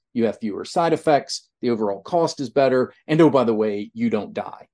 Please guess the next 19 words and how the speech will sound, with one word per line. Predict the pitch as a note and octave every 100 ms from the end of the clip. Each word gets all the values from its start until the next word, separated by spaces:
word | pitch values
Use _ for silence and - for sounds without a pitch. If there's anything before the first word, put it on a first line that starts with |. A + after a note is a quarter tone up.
| _
Like, | C3
it's | D3+ D3+
a |
really | B2 B2 D3+ D#3
good | C3+ C#3+ C#3
outcome | C#3+ B2 - G#2+ G#2 G2+ G#2+ _ -
if | A#2+ -
we're | A#2+ A#2+
called | - A#2 A2 G#2+ -
early | F3+ D#3+ A#2+ G#2+
for, | G#2 A#2 A2 A2
let's | G#2+ -
say, | A#2
a | G#2
bacterial | G#2 G#2 - A#2 A2+ A2 G#2+ G2+ - _
infection | A#2 A2 A2+ - G#2+
of | F2+
the | -
bloodstream. | G2+ F#2+ - - -